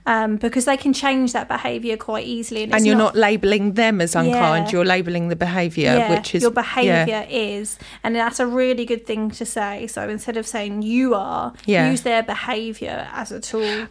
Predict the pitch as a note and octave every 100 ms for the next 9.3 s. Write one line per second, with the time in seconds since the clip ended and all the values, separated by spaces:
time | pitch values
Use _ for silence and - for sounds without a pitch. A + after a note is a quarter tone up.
0 | G#3 G#3+ G#3+ G#3 G3 E3 D#3+ E3+ E3+ E3+
1 | D#3 - D#3+ D3+ - E3 D#3 D#3 - E3
2 | F3 E3 - E3 D#3+ E3 E3 D3+ E3 F3
3 | D#3+ E3 - - - E3 D#3+ - E3 D#3+
4 | - _ - D3+ F#3 F3 F3+ E3+ E3+ F3+
5 | E3 E3 D#3+ D#3+ D#3+ D#3+ G3 F#3+ E3 D#3+
6 | E3 - E3 D#3+ E3 - - - - G3
7 | G#3 F3 - E3+ E3 - E3+ E3 C#3+ E3+
8 | E3+ F3 E3 D#3+ D3+ - D#3+ E3+ - A#3
9 | - E3